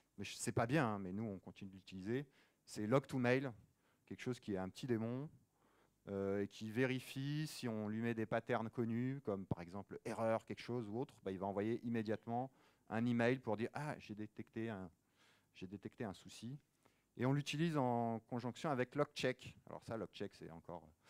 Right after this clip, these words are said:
c'est encore dans Debian. Euh, Logcheck, ça fait,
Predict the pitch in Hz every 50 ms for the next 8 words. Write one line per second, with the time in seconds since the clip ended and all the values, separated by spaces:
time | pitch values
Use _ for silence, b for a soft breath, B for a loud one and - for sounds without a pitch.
0 | B B B B B _ - - - 85 - 98 98 95 90 82 78 82 92 104
1 | 127 156 160 - B B B B B B B B B B - 107 104 101 101 101
2 | 101 101 98 101 104 - - - 147 156 - - 113 - - - 127 127 131 131
3 | -